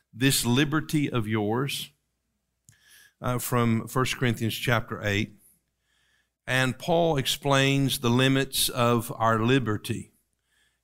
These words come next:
and, uh, the uses of our liberty and the potential misuses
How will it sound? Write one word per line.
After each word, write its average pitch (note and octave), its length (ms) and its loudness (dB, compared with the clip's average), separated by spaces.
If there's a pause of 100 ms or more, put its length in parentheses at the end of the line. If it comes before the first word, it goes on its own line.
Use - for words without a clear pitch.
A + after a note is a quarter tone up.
(120)
and, G#2+ 440 -6
uh, A2 380 -6 (160)
the G#2+ 180 -4
uses A#2+ 560 2
of G#2+ 140 0
our G#2 160 2
liberty G#2+ 400 0
and C#3 240 2
the F3+ 60 -4
potential D#3+ 640 -2
misuses A2 1080 -2